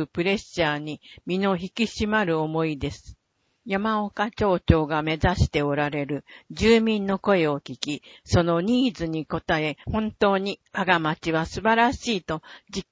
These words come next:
感できる町づくり。そのために職員が共通の目的に向かい、立場を超えて意見や知識を出し合える、そんな元気な役場職員チームを作り、山岡町政を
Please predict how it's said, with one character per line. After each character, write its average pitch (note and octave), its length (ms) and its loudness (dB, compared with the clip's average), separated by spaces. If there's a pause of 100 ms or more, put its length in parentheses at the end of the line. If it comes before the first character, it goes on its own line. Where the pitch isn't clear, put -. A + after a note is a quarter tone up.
(100)
感 A3+ 260 -2
で G#3 140 2
き A3 160 -6
る E3+ 120 0
町 D#3+ 320 -4
づ G3+ 160 -4
く - 180 -6
り。 - 160 -16 (440)
そ G#3 60 2
の A3 120 2
た A3 160 -2
め G3+ 140 -2
に F3+ 160 -8 (220)
職 G3+ 340 0
員 F#3+ 220 2
が E3+ 140 2
共 A3+ 280 2
通 G#3+ 240 2
の G3+ 140 2
目 F#3+ 280 -2
的 F#3 360 -2
に F3 160 -2
向 F3 140 -4
か E3+ 200 -4
い、 E3 160 -6 (420)
立 G3+ 300 -2
場 F#3+ 220 4
を E3 120 -2
超 F3 120 4
え E3+ 120 4
て D#3+ 360 -2 (240)
意 G3+ 100 -8
見 F3 380 2
や E3 160 2
知 - 140 -10
識 F3+ 320 0
を E3 100 4
出 E3+ 180 2
し G#3 200 -4
合 G3 160 2
え F#3 140 2
る、 D#3 160 -4 (240)
そ A3+ 220 4
ん A3 140 0
な G#3 280 0
元 C4 320 4
気 E3+ 200 -6
な D#3+ 160 0
役 E3 340 0
場 G#3+ 140 2
職 G#3+ 320 -2
員 G#3+ 280 0
チ A3+ 200 0
ー - 20 -2
ム E3 140 0
を D#3 180 0
作 - 240 0
り、 D#3+ 160 0
山 G3+ 320 2
岡 - 240 -2
町 G#3+ 220 8
政 D3+ 320 4
を D3+ 120 0